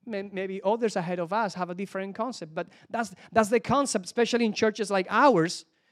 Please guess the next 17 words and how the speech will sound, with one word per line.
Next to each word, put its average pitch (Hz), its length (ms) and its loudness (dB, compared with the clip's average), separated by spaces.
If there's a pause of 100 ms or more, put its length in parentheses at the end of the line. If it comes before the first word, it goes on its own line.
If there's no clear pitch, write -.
(160)
You 208 100 -4
know, 208 100 4
we 214 140 0
see 240 240 -2
religion 214 600 -2 (160)
like 190 300 2 (100)
a, - 160 -4
a 185 40 2
negative 240 540 6
word, 180 560 8 (280)
isn't 202 200 -4
it? 147 160 0 (1080)
So 208 100 -2
we 247 80 -2
talk 269 160 -4
about 220 240 -2
relationship. 185 640 -2